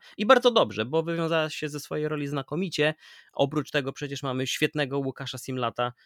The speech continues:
e, i po prostu ci aktorzy byli w stanie stworzyć tako-, taką chemię na ekranie, e, bo chyba najbardziej to, co nas razi w polskich produkcjach, a przynajmniej mnie najczęściej, to jest brak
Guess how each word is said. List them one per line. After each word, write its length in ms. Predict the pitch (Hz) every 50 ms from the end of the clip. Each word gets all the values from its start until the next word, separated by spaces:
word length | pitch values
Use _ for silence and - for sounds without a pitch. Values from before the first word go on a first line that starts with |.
| _ _ -
e, 300 | - - 113 120 117 113 -
i 500 | - 139 131 127 131 131 131 131 135 135 _
po 120 | - 143 127
prostu 580 | - 151 147 143 - - - 165 156 156 151 - _ _ _ _ _ _ _ _ _ _ _ _ _ _ _ _ _ _ _ _ _ _ _ _ - -
ci 120 | - 196
aktorzy 420 | 170 - - - 208 185 131 131 117
byli 260 | 123 160 180 185 160
w 40 | -
stanie 400 | - - 160 165 175 170 165 156
stworzyć 840 | - - - - - - 185 202 196 147 120 107 95 98 - - - -
tako-, 280 | - 127 - - 147 151
taką 280 | - 143 - 147 143
chemię 420 | - - - 180 185 175 151 135 123
na 160 | 123 117 113
ekranie, 560 | 107 107 - 135 131 127 117 107 104 104 104 _ - - - _ _ -
e, 760 | - 113 113 110 113 113 113 113 113 113 110 110 113 113 107 -
bo 380 | - 131 123 160 165 165 - _ _ _ - - -
chyba 180 | - 240 269 247
najbardziej 480 | 233 208 170 175 185 214 202 196 185
to, 140 | - 180 170
co 140 | - 180 170
nas 300 | 165 151 143 - - - -
razi 440 | 120 120 123 123 127 139 143 147 156
w 80 | - -
polskich 460 | - 120 123 127 - - 139 131 -
produkcjach, 560 | - 127 123 110 113 107 - - 160 - -
a 20 | -
przynajmniej 380 | - - 135 135 135 135 131
mnie 320 | 131 139 151 156 123 104 95
najczęściej, 800 | 98 104 110 107 - 107 101 98 - - - 143 185 196 190 _ - - - - _ -
to 100 | - 151
jest 180 | 151 135 135 - _ _
brak 720 | - - 131 127 117 147 165 175 185 202 196 - - -